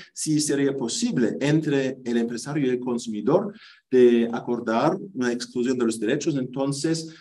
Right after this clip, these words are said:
se desvaloría la directiva, eh, no sería eficiente la directiva y por eso prohíbe tales,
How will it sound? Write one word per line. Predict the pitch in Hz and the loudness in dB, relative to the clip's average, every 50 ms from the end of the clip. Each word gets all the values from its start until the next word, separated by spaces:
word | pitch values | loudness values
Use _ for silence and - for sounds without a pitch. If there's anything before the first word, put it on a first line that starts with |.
| - - _ | -20 -20 _
se | - - 139 131 123 127 | -2 2 4 4 4 4
desvaloría | - 127 139 151 151 147 - 139 131 127 120 117 113 120 131 139 143 151 170 175 170 135 | 4 4 4 4 4 4 2 2 2 4 4 4 2 2 2 2 4 4 2 2 0 0
la | 131 127 | -2 -2
directiva, | 113 117 110 107 107 104 107 - 147 160 160 185 190 190 190 185 190 - | -2 -2 -2 -2 -4 -6 -8 -8 -6 -2 0 0 0 0 0 -4 -6 -8
eh, | - 127 131 131 | -6 -4 -4 -4
no | 127 127 135 135 | -2 -2 0 0
sería | 135 - 135 120 123 123 123 120 117 117 - - _ _ - | 0 0 0 0 2 2 2 2 0 -2 -6 -12 _ _ -6
eficiente | 120 120 - 127 - - 160 170 185 175 156 | -4 -4 -2 -4 -2 2 2 2 4 2 2
la | 123 117 | 0 0
directiva | 117 113 110 110 110 - 143 147 | 0 -2 -2 -2 -4 -4 -4 -4
y | 135 | -2
por | - - 120 120 | -2 -2 -2 -2
eso | 127 127 - 147 139 139 - | -2 -2 -2 -4 -4 -4 -4
prohíbe | - 143 135 127 135 170 185 175 135 117 95 80 78 - | -2 -2 -2 -2 -2 -2 -2 0 0 0 0 -2 -4 -8
tales, | - 113 101 104 107 110 107 - - - - | -8 -6 -2 0 0 0 0 -2 -6 -10 -14